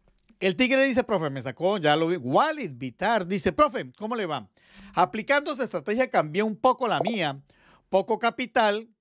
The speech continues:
que no duele, y un apalancamiento considerable. Llevo cuatro de cinco <laughs> y esperando Brasil campeón".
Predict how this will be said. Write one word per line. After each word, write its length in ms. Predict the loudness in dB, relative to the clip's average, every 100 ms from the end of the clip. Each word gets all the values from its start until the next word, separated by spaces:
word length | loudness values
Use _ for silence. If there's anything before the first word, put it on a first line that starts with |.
| _ _
que 180 | -4 0
no 160 | 2
duele, 480 | 4 4 2 -2 -10 _
y 140 | -12
un 160 | -8 -4
apalancamiento 800 | -4 0 2 2 0 -2 0 -2
considerable. 720 | -2 -6 -4 0 4 2 2
Llevo 400 | -2 -4 -2 -6
cuatro 480 | 0 2 2 0 -6
de 140 | -6 -6
cinco 420 | -8 -10 -12 -8
<laughs> 40 | -2
y 180 | 0
esperando 640 | 0 -2 -2 0 0 0 0
Brasil 380 | 0 -2 -6
campeón". 500 | -6 -8 -6 -10 -10